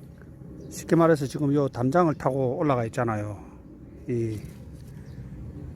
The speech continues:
넝굴은 약으로 쓰는 게 아니고 그 나무를 타고 올라간 거 있죠. 산에 가면 소나무라든지 뭐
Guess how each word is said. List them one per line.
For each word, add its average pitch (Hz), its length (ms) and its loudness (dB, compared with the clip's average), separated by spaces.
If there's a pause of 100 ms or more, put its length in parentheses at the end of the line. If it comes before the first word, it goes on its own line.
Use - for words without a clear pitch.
(200)
넝굴은 127 760 0
약으로 147 260 6
쓰는 135 260 0
게 123 80 0
아니고 117 460 -2 (1400)
그 123 220 4
나무를 175 400 8
타고 147 240 0
올라간 123 320 4
거 120 80 0
있죠. 107 400 -6 (800)
산에 151 280 4
가면 117 400 0 (1500)
소나무라든지 123 880 2
뭐 104 440 -6